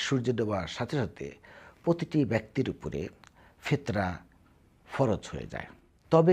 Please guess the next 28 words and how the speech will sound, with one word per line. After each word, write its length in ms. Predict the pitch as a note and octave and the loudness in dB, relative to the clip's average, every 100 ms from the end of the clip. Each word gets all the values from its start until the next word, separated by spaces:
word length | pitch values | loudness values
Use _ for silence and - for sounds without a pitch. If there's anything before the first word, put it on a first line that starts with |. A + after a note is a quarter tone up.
| F3+ | 8
কেউ 120 | G3 G3+ B2+ | 8 8 4
যদি 200 | - - - - - _ _ _ - - - - - - _ G2 | -2 -14 -16 -20 -20 _ _ _ -20 -20 -20 -20 -20 -20 _ -4
তার 240 | F#2 D#2 - F2 A2 | -2 -4 -8 -4 -2
বাবা 300 | G#2+ A2+ C#3+ E2+ D2+ | 0 2 2 0 -4
বা 80 | F2 G#2+ | -6 -4
পরিবারের 440 | G2 F2+ F#2+ F#2 - | -4 -2 -2 -4 -4
অন্যান্য 260 | B2 C3+ C#3+ - | -2 -2 -2 -4
সদস্যদের 720 | A2 A2+ - - E2+ D2+ E2+ D#2+ - B2 | -4 -4 -6 -8 -8 -6 -8 -8 0 2
অনুমতি 380 | C#3+ C3+ B2+ G2 | 4 2 0 -4
বা 60 | G2 - | -4 -4
সন্তুষ্টি 400 | B2 A2+ C#3 B2+ A#2+ | -4 -4 -6 -4 -4
সাপেক্ষে 460 | G#2 G2 - C#2+ - - - - - - - | -4 -6 -8 -10 -10 -14 -16 -16 -16 -16 -4
তাদের 220 | F#2+ F#2+ G#2 | -2 -2 -2
পক্ষ 160 | - - - | -4 -4 -6
থেকে 220 | A#2+ - F#2+ E2 C2 - - | -6 -2 -2 -2 -6 -14 -10
ফিতরা 340 | A#2+ - G2 F2 D#2 | -10 -8 -6 -4 -2
আদায় 200 | F2 B2 - | -2 -4 -4
করে, 180 | C#3 D#3 - - - - - | -4 -6 -12 -20 -20 -20 -8
তবে 160 | F2 F2 | -8 -6
তা 60 | F2+ D#2 | -4 0
জায়েজ 200 | A#2+ C#3 D3 | 0 2 0
হবে 160 | E3+ F3 - - - - | -2 -4 -10 -20 -8 -4
এবং 140 | F#2 E2+ D#2+ | -2 -4 -4
তিনি 180 | F#2 F2+ F2 | -6 -4 -4
তার 160 | F2+ - - - | -4 -6 -12 -6
সওয়াব 240 | F2 D#2+ - | -4 -4 -8
পাবেন। 260 | C2 G#1 - _ _ - | -10 -10 -12 _ _ 4
ঈদুল 220 | F3+ G#3 | 8 8